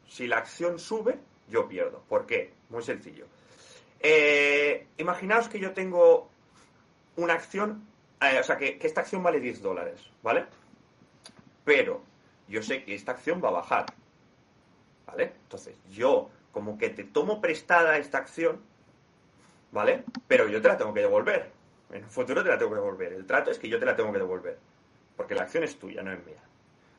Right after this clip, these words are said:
yo puedo hacer lo que quiera con esta acción, pero es tuya. Entonces, yo la compro a diez. Entonces, si en un futuro la acción ha bajado a dos, eh, tú puedes vender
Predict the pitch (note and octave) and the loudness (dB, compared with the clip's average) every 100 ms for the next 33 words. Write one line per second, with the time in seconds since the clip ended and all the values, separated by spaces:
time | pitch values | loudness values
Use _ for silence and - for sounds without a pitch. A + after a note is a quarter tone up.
0 | - G#2 A#2 G#2+ A#2 A2 G#2+ A#2 A#2 A2+ | -12 -2 0 2 0 -2 -2 -2 -2 -4
1 | D3 F3+ A#3 C#3 G#2+ - - - _ _ | -4 -4 -4 -2 -2 -6 -20 -20 _ _
2 | _ _ - - - - - G#2+ C#3 D#3+ | _ _ -18 -18 -14 -16 -6 0 0 2
3 | F#3+ - G3 F#2 E2 - - _ _ _ | -2 -2 -4 -4 -6 -10 -12 _ _ _
4 | _ G2+ F#2 - - F#2 - B2 D3 - | _ -10 -8 -18 -18 -16 -8 -6 -6 -6
5 | F3+ E3 A#2 F#2 - A2+ A#2+ B2+ D#3 D#3 | -6 -2 -2 -4 -6 -6 -2 -2 0 0
6 | F3+ G#3+ - - _ _ _ _ _ _ | 0 -2 -8 -20 _ _ _ _ _ _
7 | _ _ _ _ _ A#2+ A#2+ A2+ G2+ - | _ _ _ _ _ 2 4 4 0 -6
8 | C#3+ C#3 D#3 D#3 D3+ D3+ F#3 | -4 8 8 8 2 2 -4